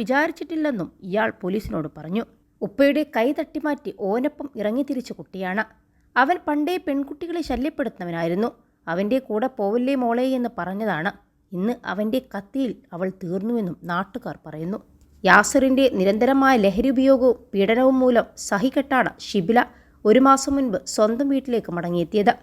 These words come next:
സ്വന്തം വീട്ടിലെത്തി അകന്നു കഴിയുമ്പോഴും ഫോൺ വിളിച്ചും സമൂഹമാധ്യമങ്ങൾ വഴിയും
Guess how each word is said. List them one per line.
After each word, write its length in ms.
സ്വന്തം 420
വീട്ടിലെത്തി 420
അകന്നു 340
കഴിയുമ്പോഴും 560
ഫോൺ 280
വിളിച്ചും 320
സമൂഹമാധ്യമങ്ങൾ 800
വഴിയും 280